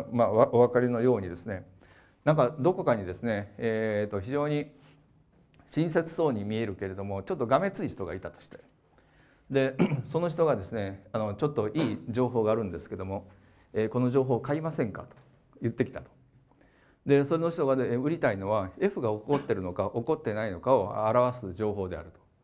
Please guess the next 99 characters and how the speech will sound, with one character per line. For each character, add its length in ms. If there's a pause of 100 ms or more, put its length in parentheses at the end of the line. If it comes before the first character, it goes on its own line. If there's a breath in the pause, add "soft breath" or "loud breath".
(680 soft breath)
で、 160
皆 200
さ 120
ん 80
は 100
そ 120
の 100
情 200
報 140
を 60
で 100
す 100
ね、 140 (120)
例 80
え 40
ば 220 (300 loud breath)
十 220
万 200
円 300 (140)
要 200
求 160
さ 160
れ 60
て 100
い 60
る 60
と。 80 (280)
で、 300
そ 140
の 60
十 160
万 240
円、 240 (300 loud breath)
え 140
ー 40
と、 100
あ 40
な 80
た 100
が 80
払 140
っ 100
て 60
く 80
れ 100
た 120
ら、 300
E 160
が、 160
あ 60
の、 60
F 280
が 100
起 60
こ 80
っ 80
て 80
る 100
か 220 (220 loud breath)
起 80
こ 80
っ 80
て 60
な 120
い 60
か 180
を 80
お 60
知 100
ら 120
せ 120
し 80
て 100
あ 60
げ 60
ま 140
す 120
よ 120
と。 100 (800)
ど 120
う 40
で 80
す 80
か、 100
親 240
切 220
で 100
し 60
ょ 80
っ 20
て 120
言 80
っ 20
て、 220
な 140
ん 20
か 160
誰 200
か、 280